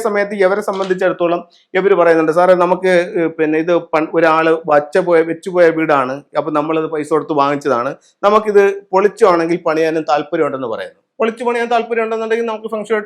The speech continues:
ടൂളുകളിലേക്ക് പോകണമെന്ന് നിർബന്ധമില്ല. അപ്പൊ നമ്മൾ എന്ത് ചെയ്യാം? നഷ്ടപ്പെട്ടു പോയ മൂലകളെല്ലാം നമുക്ക് തിരിച്ചു പിടിക്കാം.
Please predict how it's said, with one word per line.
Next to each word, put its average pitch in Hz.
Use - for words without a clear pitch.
ടൂളുകളിലേക്ക് 214
പോകണമെന്ന് 208
നിർബന്ധമില്ല. 190
അപ്പൊ -
നമ്മൾ 233
എന്ത് 220
ചെയ്യാം? 190
നഷ്ടപ്പെട്ടു 226
പോയ 208
മൂലകളെല്ലാം 190
നമുക്ക് 170
തിരിച്ചു 156
പിടിക്കാം. 113